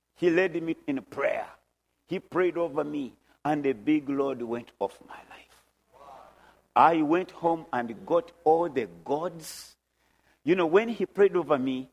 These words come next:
he laid hands and talked to me about the Holy Spirit. I received the power of the Holy Spirit,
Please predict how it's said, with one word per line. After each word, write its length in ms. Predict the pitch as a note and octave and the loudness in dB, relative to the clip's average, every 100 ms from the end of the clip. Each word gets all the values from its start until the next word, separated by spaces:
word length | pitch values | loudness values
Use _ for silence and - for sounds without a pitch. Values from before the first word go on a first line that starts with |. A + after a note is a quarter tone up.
| _ _ | _ _
he 120 | - D3 | -2 0
laid 200 | E3+ F3+ | 2 0
hands 340 | E3 E3+ D3+ | -2 -2 0
and 220 | C#3 A#2+ | 0 -2
talked 220 | - - | -10 -12
to 60 | D#3 | -8
me 60 | D3 | -8
about 220 | C3+ C3+ | -6 -4
the 80 | A2+ | -4
Holy 200 | C3+ C#3 | -4 -6
Spirit. 400 | - D3 D3 - | -6 -4 -4 -4
I 120 | - C3 | -2 -2
received 400 | B2 - F3 E3+ | -4 -6 -6 -2
the 120 | A2+ | -4
power 420 | - - - E3+ | -4 0 0 0
of 100 | D3 | -4
the 80 | C3 | -4
Holy 220 | C3+ C#3+ | -4 -6
Spirit, 400 | - - D3 C#3+ | -8 -10 -10 -10